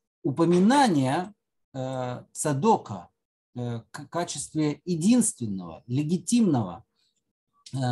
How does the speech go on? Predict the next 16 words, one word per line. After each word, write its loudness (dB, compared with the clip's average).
к-, -12
э, -2
священника, -4
который 0
служит, -4
э, -8
в -8
Иерусалиме, -6
мы -4
встречаем -4
у -6
пророка 0
Ихискеля, -2
который, -2
э, -6
жил -2